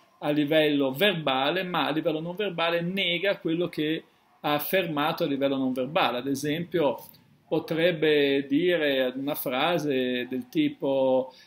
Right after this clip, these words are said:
"Cara Laura, ti amo tanto", e sul "Cara Laura, ti amo tanto" dà un segnale di rifiuto, toccarsi il naso è un segnale di rifiuto. Quindi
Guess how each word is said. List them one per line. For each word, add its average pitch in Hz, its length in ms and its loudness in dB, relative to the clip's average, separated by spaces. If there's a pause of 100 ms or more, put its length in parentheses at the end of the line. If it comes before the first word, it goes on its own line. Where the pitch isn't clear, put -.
(200)
"Cara 180 520 6
Laura, 156 640 4
ti 175 160 0
amo 165 320 0
tanto", 170 680 -2
e 143 460 0
sul 143 420 0
"Cara 165 260 2
Laura, 151 360 2
ti 170 100 -6
amo 196 220 -2
tanto" 175 340 -4
dà 143 180 0
un 151 160 -4
segnale 165 520 -4
di 131 100 -6
rifiuto, 143 440 -4
toccarsi 165 480 -8
il 165 40 -6
naso 156 280 -4
è - 20 -4
un 147 80 -6
segnale 127 300 -8
di 127 80 -10
rifiuto. - 380 -20
Quindi 156 320 -2